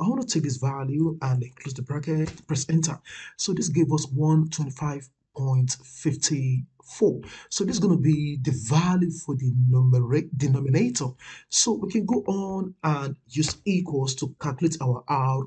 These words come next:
our linear correlation. So I want to take this numerator divide, so we have the divide line, by the denominator, press enter. Lovely. So this gave us ninety point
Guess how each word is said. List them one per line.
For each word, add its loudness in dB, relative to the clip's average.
our 0
linear -2
correlation. -2
So -6
I -2
want 0
to 2
take 4
this 6
numerator 0
divide, -2
so -6
we 0
have -2
the -4
divide -2
line, -2
by -4
the -4
denominator, 2
press -2
enter. 2
Lovely. 2
So 0
this 0
gave 6
us 4
ninety 2
point 0